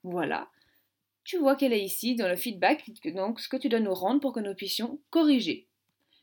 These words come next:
Une fois qu'elle est, elle est mise, ta, ta photo, tu peux sans, tu peux sans doute cliquer sur valider l'activité. Et c'est donc terminé.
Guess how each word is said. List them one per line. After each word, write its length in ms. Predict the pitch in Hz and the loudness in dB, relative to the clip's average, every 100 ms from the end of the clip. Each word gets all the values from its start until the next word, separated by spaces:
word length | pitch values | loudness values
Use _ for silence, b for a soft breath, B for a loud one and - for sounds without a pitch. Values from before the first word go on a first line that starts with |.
| _ _ | _ _
Une 40 | - | 0
fois 160 | 320 | 2
qu'elle 180 | 302 220 | 2 2
est, 180 | 190 - | 2 2
elle 160 | 180 180 | 0 -2
est 80 | 175 | -2
mise, 340 | 175 226 311 | -2 -2 -2
ta, 260 | 277 226 226 | 0 0 -2
ta 100 | 226 | -6
photo, 380 | 220 208 277 330 | -6 -6 -6 -6
tu 160 | 269 | -8
peux 160 | 226 247 | -8 -6
sans, 280 | 254 208 - | -4 -6 -8
tu 140 | - 226 | -12 -6
peux 100 | 294 | -2
sans 120 | 254 | -2
doute 180 | 220 247 | -4 -6
cliquer 340 | 208 - 220 | -10 -8 -6
sur 300 | 247 220 247 - _ _ _ - | -4 -4 -4 -8 _ _ _ -2
valider 440 | 190 247 254 240 | 4 6 4 2
l'activité. 680 | 254 - - 220 180 - - _ _ _ - - _ _ _ _ _ _ _ _ _ _ _ _ _ _ _ _ _ _ _ _ _ _ _ _ _ - _ 392 | 0 0 -4 -4 -6 -12 -14 _ _ _ -20 -20 _ _ _ _ _ _ _ _ _ _ _ _ _ _ _ _ _ _ _ _ _ _ _ _ _ -20 _ 2
Et 80 | |
c'est 120 | 392 226 | 2 4
donc 320 | 226 269 - | 2 0 2
terminé. 560 | 349 330 247 160 - | 6 8 6 4 -4